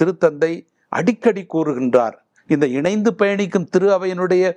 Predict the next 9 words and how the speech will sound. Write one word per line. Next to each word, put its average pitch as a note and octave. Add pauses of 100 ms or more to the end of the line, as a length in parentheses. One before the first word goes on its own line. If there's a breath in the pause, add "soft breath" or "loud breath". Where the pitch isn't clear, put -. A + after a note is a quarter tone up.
(160 soft breath)
ஒரு D#3+
முக்கியமான G3
அம்சமே F3+
ஒரு D#3
மனமாற்றம். C#3+ (1500 loud breath)
நாம் G3
ஒரு G3
திறந்த C4
மனதோடு E3+